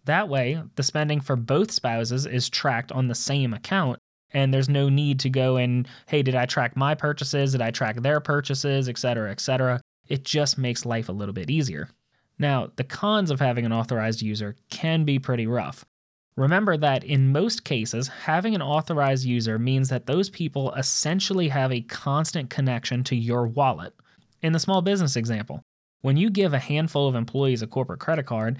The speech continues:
you are introducing a level of risk that they decide to start picking up snacks and drinks while they're gassing up their trucks. The second thing to remember is that authorized users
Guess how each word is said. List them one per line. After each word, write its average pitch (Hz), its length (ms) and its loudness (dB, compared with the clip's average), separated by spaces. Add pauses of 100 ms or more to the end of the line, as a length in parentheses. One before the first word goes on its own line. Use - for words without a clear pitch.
(160)
you 143 160 2
are 139 60 2
introducing 151 720 0
a 120 80 2
level 127 260 2
of 110 160 -4
risk 139 400 0
that 127 220 0
they 147 100 0
decide 135 360 0
to 127 60 -2
start 127 220 -2
picking 139 220 -2
up 117 100 -4
snacks 131 400 -2
and 107 80 -6
drinks 131 420 0
while 127 240 4
they're 120 220 2
gassing 120 400 -2
up 113 100 -4
their 101 80 -8
trucks. 95 460 -6 (520)
The 135 100 0
second 190 300 0
thing 175 180 2
to 151 80 2
remember 123 480 2 (180)
is 135 140 0
that 135 140 2
authorized 165 680 0
users 127 460 0